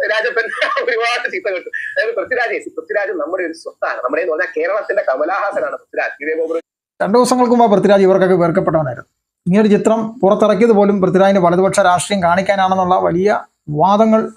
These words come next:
Speaker 2: ആ, കത്തിപ്പടർന്നു. പൃഥ്വിരാജിനെതിരെ വളരെ വലിയ സൈബർ ആക്രമണങ്ങൾ നടത്തുന്നു, പൃഥ്വിരാജിനെ ചീത്ത വിളിക്കുന്നു, പൃഥ്വിരാജിനെ സിനിമ എടുക്കാൻ അറിയില്ലെന്ന് പറയുന്നു. എന്തൊക്കെ വിവാദങ്ങളായിരുന്നു. ഇപ്പോൾ പറയുകയാണ് പൃഥ്വിരാജ് നമ്മുടെ മുത്താണ്, നമ്മുടെ സ്വത്താണ്, കമലഹാസനാണ്.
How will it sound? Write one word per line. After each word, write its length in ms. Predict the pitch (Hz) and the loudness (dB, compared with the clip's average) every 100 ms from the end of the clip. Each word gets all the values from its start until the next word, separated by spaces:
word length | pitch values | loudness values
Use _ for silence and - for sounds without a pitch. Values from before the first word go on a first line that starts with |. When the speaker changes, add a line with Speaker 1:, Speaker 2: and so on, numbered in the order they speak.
| _ | _
Speaker 2:
ആ, 240 | 175 165 170 | 0 2 2
കത്തിപ്പടർന്നു. 580 | 170 165 214 208 190 190 _ | 0 -2 2 2 2 0 _
പൃഥ്വിരാജിനെതിരെ 800 | 156 156 185 180 175 170 160 202 - _ _ _ | -8 -2 2 2 2 2 0 -2 -8 _ _ _
വളരെ 180 | 156 170 | 0 2
വലിയ 200 | 180 180 | 4 4
സൈബർ 300 | 180 160 170 | 2 2 2
ആക്രമണങ്ങൾ 420 | 165 170 175 175 | 2 2 2 2
നടത്തുന്നു, 500 | 170 156 156 165 - - _ _ _ _ - | 2 0 -2 -4 -6 -14 _ _ _ _ -4
പൃഥ്വിരാജിനെ 380 | 147 170 180 185 | 0 2 2 2
ചീത്ത 240 | 160 160 | 2 2
വിളിക്കുന്നു, 380 | 185 170 170 185 - _ _ _ _ | 2 2 0 -4 -8 _ _ _ _
പൃഥ്വിരാജിനെ 540 | _ _ - 180 185 190 | _ _ -2 2 4 4
സിനിമ 240 | 170 165 | 2 4
എടുക്കാൻ 280 | 175 185 165 | 4 2 2
അറിയില്ലെന്ന് 360 | 160 190 180 | 2 2 2
പറയുന്നു. 380 | 170 160 160 269 - _ _ _ _ _ - | 0 0 -2 -6 -12 _ _ _ _ _ -8
എന്തൊക്കെ 320 | 151 196 196 | -2 0 2
വിവാദങ്ങളായിരുന്നു. 680 | 226 214 214 208 175 147 127 - _ _ _ - | 4 6 6 4 2 0 -4 -10 _ _ _ -4
ഇപ്പോൾ 300 | 180 190 196 | -2 2 4
പറയുകയാണ് 420 | 202 180 185 - | 4 4 0 -4
പൃഥ്വിരാജ് 300 | 156 175 180 | 0 2 4
നമ്മുടെ 200 | 175 180 | 2 2
മുത്താണ്, 420 | 156 156 170 175 | 0 -2 -2 0
നമ്മുടെ 240 | 180 160 | 0 0
സ്വത്താണ്, 500 | 165 147 - 147 156 - - | 0 -2 -2 -4 -6 -8 -4
കമലഹാസനാണ്. 720 | 147 165 190 180 165 147 165 | 0 2 4 4 2 0 -4